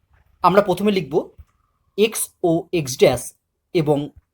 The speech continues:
ওয়াই ও ওয়াই ড্যাশ লম্ব অক্ষ দুটি পরস্পরকে মূল বিন্দু ও জিরো কমা জিরো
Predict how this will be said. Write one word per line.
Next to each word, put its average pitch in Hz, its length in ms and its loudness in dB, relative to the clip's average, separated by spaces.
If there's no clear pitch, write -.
ওয়াই 170 200 6
ও - 20 0
ওয়াই 165 260 4
ড্যাশ 139 160 0
লম্ব 160 240 2
অক্ষ - 140 -12
দুটি 175 180 -8
পরস্পরকে 143 520 0
মূল 208 140 -2
বিন্দু 139 260 -4
ও - 20 2
জিরো 147 220 -2
কমা 143 260 -4
জিরো 147 180 -6